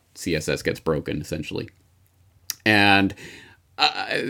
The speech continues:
again, there's more court things that happened after that. But there was, there was a very, very interesting incident that happened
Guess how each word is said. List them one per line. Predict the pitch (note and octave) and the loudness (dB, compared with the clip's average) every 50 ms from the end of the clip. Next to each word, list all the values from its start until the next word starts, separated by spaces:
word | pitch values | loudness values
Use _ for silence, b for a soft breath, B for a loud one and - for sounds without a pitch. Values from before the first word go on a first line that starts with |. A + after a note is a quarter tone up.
| A#2+ - - - | -8 -10 -2 2
again, | D3 D3+ D3+ D#3+ B2 G2+ F#2+ | 4 6 8 8 8 6 6
there's | F#2 F#2 F#2+ F#2 F#2+ G#2 | 4 2 0 0 0 2
more | A#2 A#2+ A2+ G#2 G2+ F#2 | 4 4 4 4 2 -2
court | - - - G#2 F#2+ E2+ - | -4 0 2 2 2 2 2
things | F#2+ F2 E2 D#2+ - | 0 0 0 0 -2
that | F#2 E2+ | -2 0
happened | F2+ F2 E2+ E2 D#2 E2 | 0 0 0 0 -2 0
after | E2 D#2+ - E2 | -2 -2 -2 -6
that. | D2 D2 C#2+ - - | -6 -6 -6 -6 -2
But | - D3 | 0 4
there | G3 G3+ | 6 8
was, | A3 G#3+ G3 - - _ _ _ - | 8 8 8 6 -2 _ _ _ 4
there | F#3 G3+ C4 D#4+ | 6 6 8 6
was | E4 F4 E4+ C#4+ A#3 - | 6 6 4 2 2 0
a | - F3+ F#3 E3 | 0 2 2 2
very, | B2 A2 A#2 B2 E3 A3 B3 C#4 C4+ C4 C4 A#3+ | 2 0 2 6 6 8 8 6 4 4 4 2
very | G3 C#3+ C3 D3 E3+ F3+ F3+ F#3 F3+ - | 2 2 2 2 2 4 2 0 0 0
interesting | - D#3 D#3 D#3+ - - D3+ D3 - - C#3 B2 B2 | 4 4 4 4 4 2 0 0 2 2 2 2 2
incident | B2 C3+ C#3 - B2+ - F#2+ - - | 2 0 0 0 -2 -4 -4 -4 -6
that | - G#2+ | -6 -8
happened | G2 G#2+ G#2+ A2+ - - A2 G#2+ G2 | -6 -6 -6 -6 -4 -2 -4 -4 -4